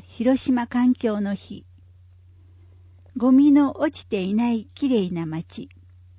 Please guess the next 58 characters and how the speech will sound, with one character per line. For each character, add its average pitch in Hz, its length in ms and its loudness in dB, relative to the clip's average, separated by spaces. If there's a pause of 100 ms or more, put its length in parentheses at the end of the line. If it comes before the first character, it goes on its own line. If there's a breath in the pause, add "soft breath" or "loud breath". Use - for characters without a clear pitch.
(300)
そ - 220 -2
れ 254 140 4
は 254 260 -2
市 - 240 -2
民 214 300 2
み 247 140 4
ん 269 100 6
な 277 100 4
の 208 160 2
願 196 320 -2
い 185 60 -6
で 170 140 -8
す。 - 260 -20 (760)
豊 262 300 0
か 233 140 -2
な 208 100 0
自 214 220 -6
然 269 240 4
に 269 80 6
恵 262 220 6
ま 254 240 2
れ 247 120 -2
た 214 160 -6
こ - 160 0
の 262 240 4
美 294 380 -6
し 277 220 -4
い 214 40 0
見 202 140 0
晴 247 200 0
ら 240 80 -2
し 196 240 -8
を 180 140 -10 (600 soft breath)
次 277 280 -2
の 285 140 4
世 208 160 0
代 233 300 2
へ 240 60 4
引 233 200 -4
き - 140 -2
継 226 160 -4
ぐ 196 100 -2
た 147 140 -6
め、 151 280 -8 (280)
ル 262 140 2
ー 269 120 4
ル 220 100 0
や 202 140 2
マ 262 160 4
ナ 254 220 4
ー - 20 0
の 208 140 2
普 214 80 0
及 247 300 -2
と 254 120 2
と 240 140 0
も 233 120 2
に 220 220 0